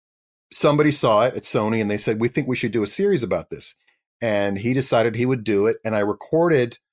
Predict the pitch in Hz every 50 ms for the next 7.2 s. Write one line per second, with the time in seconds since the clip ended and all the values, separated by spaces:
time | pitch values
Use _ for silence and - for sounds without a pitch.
0 | _ _ _ _ _ _ _ - 123 123 135 147 156 156 139 - - - 151 147
1 | 151 - - - 147 143 135 131 117 104 98 98 101 - _ _ - 104 98 92
2 | 95 - 123 117 - 131 117 95 - 131 123 120 120 113 - - 101 95 95 98
3 | 98 - - - - _ _ _ _ _ _ _ _ _ - 101 92 90 - -
4 | - 131 107 107 110 104 - 117 104 104 127 113 104 98 - - 110 107 98 98
5 | 101 98 - - - - 120 104 98 92 87 98 107 95 95 107 120 135 131 113
6 | 101 95 92 104 98 95 90 101 107 107 107 101 101 98 104 113 113 104 87 85
7 | 82 - -